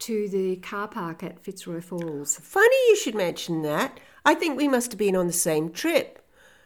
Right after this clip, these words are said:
Speaker 2: because I remember meeting up with a whole lot of people at some unearthly hour in
Speaker 1: <laughs>
Speaker 2: midwinter. It was dark, or it was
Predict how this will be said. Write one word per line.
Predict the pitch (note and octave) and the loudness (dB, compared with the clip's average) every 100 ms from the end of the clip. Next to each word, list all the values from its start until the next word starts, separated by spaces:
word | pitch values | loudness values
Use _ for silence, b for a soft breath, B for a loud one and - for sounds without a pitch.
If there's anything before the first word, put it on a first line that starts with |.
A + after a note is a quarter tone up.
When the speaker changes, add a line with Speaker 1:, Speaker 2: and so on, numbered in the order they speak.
| b b b | b b b
Speaker 2:
because | A3 A3+ G#3 | -2 0 0
I | A3 A3 A#3+ | 4 4 6
remember | A#3 A3+ G3+ F#3+ | 6 4 2 0
meeting | G3+ G#3+ A3 G#3 F#3 | 0 2 2 -2 -2
up | F3+ - | -4 -6
with | F3+ | -6
a | F3 | -6
whole | G#3 A#3+ | -2 -2
lot | A3 A3 | -2 -4
of | G#3+ | -4
people | G3 G3 E3+ D#3 | -4 -2 -2 -2
at | C#3 | -4
some | - E3+ E3 | -6 -4 -2
unearthly | D#3 E3+ - A3+ A#3+ A#3+ G3+ | -4 -4 4 4 4 0 -2
hour | F#3 D#3+ D#3 | -2 -2 0
in | D#3 | 0
Speaker 1:
<laughs> | E3+ | 4
Speaker 2:
midwinter. | G3+ A3 G3+ G3 F#3+ E3 D#3 | 4 4 2 2 0 -4 0
It | - G#3 | 0 0
was | A3+ | -2
dark, | - C#4+ D4 D4+ B2+ - G3+ | -2 2 2 0 -4 -8 -6
or | E3+ E3+ | -6 -6
it | G3 | -8
was | F3 E3 | -8 -10